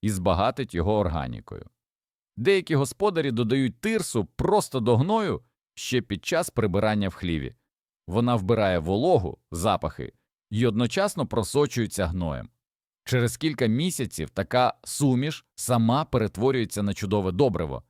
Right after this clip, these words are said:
яке не треба навіть компостувати окремо. Це зручно і практично, бо ви одночасно маєте чисту підстилку для худоби і готову сировину для городу.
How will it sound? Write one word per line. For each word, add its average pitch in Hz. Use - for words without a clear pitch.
яке 107
не 107
треба 123
навіть 107
компостувати 87
окремо. 78
Це 110
зручно 104
і 85
практично, -
бо 101
ви 110
одночасно 104
маєте 95
чисту -
підстилку -
для 101
худоби 117
і 135
готову 127
сировину 98
для 80
городу. 64